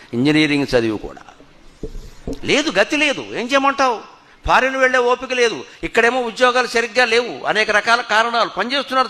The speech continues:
చచ్చినట్టు. రోజంతా తిరిగి నువ్వు కోరిన ఇడ్లీలు పెసరట్లు బిర్యానాలు అన్నీ పట్టుకొస్తే వాడికి సాయంత్రానికి మూడు వందలు నాలుగు వందలు వస్తుందో రాదో. నువ్వు నాలుగు వందలు మొత్తం ప్యాకేజీ చూసినా స-, నెలకు పన్నెండు వేలు అయింది, ఎలా బతుకుతాడండి వాడు?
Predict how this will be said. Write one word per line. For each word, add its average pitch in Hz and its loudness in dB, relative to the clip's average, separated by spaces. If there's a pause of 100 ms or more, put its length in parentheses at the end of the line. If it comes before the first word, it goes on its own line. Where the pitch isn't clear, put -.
చచ్చినట్టు. 220 -2 (280)
రోజంతా 254 2
తిరిగి 233 0 (200)
నువ్వు 208 -6
కోరిన 233 4
ఇడ్లీలు 233 0
పెసరట్లు 226 -4
బిర్యానాలు 226 0
అన్నీ 226 0
పట్టుకొస్తే 220 -2
వాడికి 220 2
సాయంత్రానికి 220 -2
మూడు 196 2
వందలు 220 0
నాలుగు 208 2
వందలు 214 -2
వస్తుందో 220 -4
రాదో. 139 0 (220)
నువ్వు 214 2
నాలుగు 202 4
వందలు 233 -2
మొత్తం 202 -2
ప్యాకేజీ 220 0
చూసినా 240 -4
స-, - -8
నెలకు 214 0
పన్నెండు 208 0
వేలు 214 2
అయింది, 170 0
ఎలా 165 4
బతుకుతాడండి 254 -2
వాడు? 82 -12